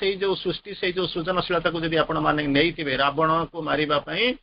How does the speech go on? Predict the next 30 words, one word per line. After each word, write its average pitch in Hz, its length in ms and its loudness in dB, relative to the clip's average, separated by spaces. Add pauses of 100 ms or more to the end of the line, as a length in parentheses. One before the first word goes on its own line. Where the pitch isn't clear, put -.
(220)
ରାମଚନ୍ଦ୍ର 143 560 2
ଆସିଲେ, 143 360 2
ସୀତା 190 360 -2
ହରଣ 165 360 2
କଲେ, 151 380 2
ରାବଣ 165 320 2
ମରଣ 151 300 2
ହେଲା, 139 300 0
ଇଏ 185 120 0
କାହାଣୀ 165 380 -2
ସହିତ 147 300 -2
ଆପଣମାନେ 160 460 -2
ଜାଣିଛନ୍ତି, 143 520 2
କାହାଣୀ 139 320 2
ଅଧିକ 131 240 -2
କହିବାର 120 340 -2
ଆବଶ୍ୟକ 113 340 -4
ନାହିଁ। - 180 -14 (640)
ତେଣୁ 269 160 6
ତାର 262 320 2
ପରବର୍ତ୍ତୀ 269 540 0
ଅବସ୍ଥାକୁ 247 400 0
ଯଦି 220 180 0
ଆପଣମାନେ 202 440 0
ଯାଆନ୍ତି, 185 760 0
ଅ, 160 140 0
ସେଠି 190 280 -2
ମଧ୍ୟ 208 240 -2
ଅସୁର 190 360 2
ବିନାଶ 180 340 2